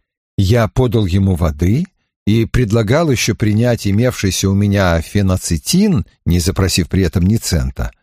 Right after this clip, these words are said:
Но вот спиртное он начисто отверг, хотя, по-моему, умеренная доза пришлась бы как раз нельзя кстати. Громыхание радио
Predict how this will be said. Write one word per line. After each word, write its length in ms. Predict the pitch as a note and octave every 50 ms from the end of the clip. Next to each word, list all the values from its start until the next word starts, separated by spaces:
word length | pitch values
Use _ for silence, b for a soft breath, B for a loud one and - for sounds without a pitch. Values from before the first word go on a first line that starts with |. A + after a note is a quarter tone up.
| _ _ _ _
Но 160 | - A#2 B2+
вот 160 | A2+ A#2 -
спиртное 960 | - - - - G#2 G#2 - - _ - G2+ G#2 B2 F3 G#3+ A3 G#3 D3 F#2+ b b b b b _
он 240 | - A2 G#2+ G#2 G2+
начисто 500 | G#2 A#2+ C3 - - C#3+ - - - D3
отверг, 540 | D3 - - F2 F#2+ G2 E2 D#2 - - - _ _ _ _ -
хотя, 240 | - G2 - A#2
по-моему, 520 | - - F#2 F#2 A#2 B2+ A2 G2+ G2+ F2 - B B
умеренная 680 | - F3 C#3+ C#3 C3+ C3 B2 A#2+ A#2+ A#2 A2+ A2+ A2 G#2+
доза 400 | G2 G2 C3+ F3 E3 B2 B2+ A2+
пришлась 500 | - - A2+ F2 - G#2 B2 D3 D3 G#2
бы 140 | F#2+ A2+ -
как 320 | - - F#2+ F2+ - -
раз 400 | D2+ D2 F2+ B2 E3 F3+ - -
нельзя 340 | A3+ A3 G3+ F#3 G3+ F#3 F3
кстати. 540 | - - - - F#2 - - - - - - _ _ _ _ _ _ _ _ _ _ _ _ _ _ -
Громыхание 720 | A2 G#2 B2+ C#3+ D3+ D3+ C#3+ - F3+ F3 F3 E3 D3+ C#3 B2+
радио 560 | B2 C3 C#3+ D3+ D3 B2+ C3+ C#3 C3+ B2+